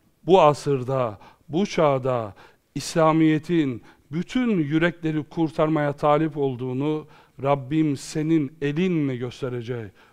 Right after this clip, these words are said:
Buna hazır ol. Ayasofya'nın zincirlerinin kırılması bunu gösteriyor. Kardeşlerim, Ayasofya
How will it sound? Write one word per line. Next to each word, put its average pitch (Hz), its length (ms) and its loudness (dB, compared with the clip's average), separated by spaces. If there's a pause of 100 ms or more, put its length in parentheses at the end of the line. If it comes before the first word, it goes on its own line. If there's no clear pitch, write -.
(160)
Buna 127 220 -6
hazır 135 240 -4
ol. 135 280 0 (720)
Ayasofya'nın 151 1120 -2 (380)
zincirlerinin 143 960 -2
kırılması 127 580 -8
bunu 123 180 -8
gösteriyor. 110 640 -10 (480)
Kardeşlerim, 190 840 0 (1600)
Ayasofya 151 920 0